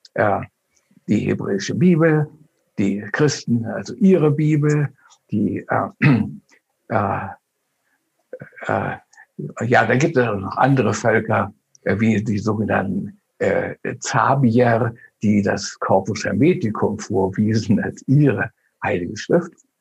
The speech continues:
die, äh, mussten nicht konvertieren oder, äh, sterben, sondern die durften als geduldete Minderheit leben. Das war nun kein so besonders,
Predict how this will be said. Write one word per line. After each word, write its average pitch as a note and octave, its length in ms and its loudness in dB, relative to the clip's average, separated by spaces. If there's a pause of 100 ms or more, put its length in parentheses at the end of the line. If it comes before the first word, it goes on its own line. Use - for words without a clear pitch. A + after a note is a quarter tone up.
(140)
die, B3 360 4 (280)
äh, C#3 240 4 (220)
mussten C#3+ 560 2
nicht G#3+ 400 0 (200)
konvertieren E3 1040 0 (240)
oder, A#2+ 680 2 (280)
äh, F#2 200 -2
sterben, B2 880 -2 (300)
sondern C3+ 460 0
die G3+ 440 2 (200)
durften D3 720 2
als A#2 280 0
geduldete C#3 800 2
Minderheit A2+ 800 0 (200)
leben. G2+ 560 -8 (400)
Das B2+ 180 0
war D3+ 100 4
nun C#3+ 140 4
kein B2 300 4
so A#2 100 2
besonders, G#2 680 -2